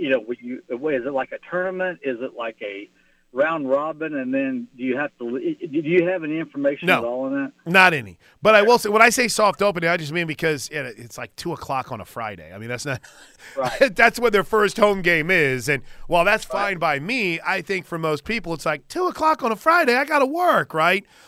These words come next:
Speaker 2: So I think they're gonna do some bigger things as, as the season progresses. But from, from everything I've understood is, I mean, it's,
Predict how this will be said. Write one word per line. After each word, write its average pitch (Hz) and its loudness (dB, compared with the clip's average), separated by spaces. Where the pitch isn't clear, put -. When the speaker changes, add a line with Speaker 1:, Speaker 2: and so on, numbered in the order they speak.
Speaker 2:
So - 4
I 233 10
think 302 -2
they're 240 0
gonna 202 0
do 196 2
some 175 -2
bigger 180 -2
things 180 -6
as, 147 -6
as 147 -6
the 120 -12
season 147 -6
progresses. 135 -6
But 190 6
from, 156 0
from 135 -4
everything 208 2
I've 180 0
understood 156 -2
is, 135 -4
I 123 -6
mean, 123 -6
it's, - -4